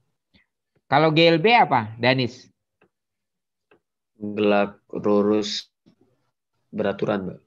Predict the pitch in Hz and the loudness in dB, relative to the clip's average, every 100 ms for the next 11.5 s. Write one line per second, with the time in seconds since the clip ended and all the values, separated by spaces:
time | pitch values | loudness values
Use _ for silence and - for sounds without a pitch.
0 | 117 113 110 113 101 95 92 85 92 92 | -2 -2 -2 -4 -4 -4 -6 -6 -8 -6
1 | 107 107 98 87 85 101 104 101 110 104 | -6 -4 -4 -8 -12 -8 -6 -2 -2 -2
2 | 107 104 - 98 95 104 120 156 185 240 | -6 -6 -4 -4 -4 -2 -2 -2 -4 -14
3 | _ _ _ _ _ _ _ _ _ _ | _ _ _ _ _ _ _ _ _ _
4 | _ - 113 123 139 160 147 160 127 117 | _ -4 2 2 4 2 4 2 2 2
5 | 123 131 147 151 143 - 110 120 - 123 | 0 0 -2 -4 -10 -4 2 2 2 0
6 | 113 117 107 87 - - _ _ _ _ | 0 0 0 -4 -6 -20 _ _ _ _
7 | _ _ _ _ _ _ _ _ _ _ | _ _ _ _ _ _ _ _ _ _
8 | _ _ _ _ _ 113 107 110 110 110 | _ _ _ _ _ 0 2 2 2 2
9 | 110 107 107 113 113 101 92 - _ - | 2 0 0 2 0 -2 -6 -12 _ -6
10 | 104 101 98 98 95 92 87 - _ - | -4 -2 -2 -4 -6 -10 -12 -16 _ -14
11 | 92 - 87 76 | -12 -10 -10 -12